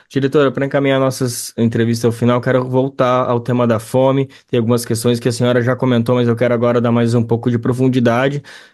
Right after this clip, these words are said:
E quero falar especialmente sobre os ultraprocessados. E se nessa retomada do rumo do Brasil à saída do mapa da fome,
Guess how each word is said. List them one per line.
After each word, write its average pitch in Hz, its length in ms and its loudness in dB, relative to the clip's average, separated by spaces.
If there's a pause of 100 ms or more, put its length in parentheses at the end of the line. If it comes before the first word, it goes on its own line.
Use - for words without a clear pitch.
E 131 80 -2
quero 151 220 2
falar 165 260 2
especialmente 160 680 0
sobre 156 220 0
os 147 60 2
ultraprocessados. 147 1120 -2 (280)
E 156 100 2
se 160 160 0
nessa 160 240 2
retomada 151 680 2
do 131 80 0
rumo 135 320 0
do 127 100 0
Brasil 127 540 2
à 120 120 0
saída 143 360 -2
do 139 80 -2
mapa 135 260 0
da 120 140 0
fome, 139 440 0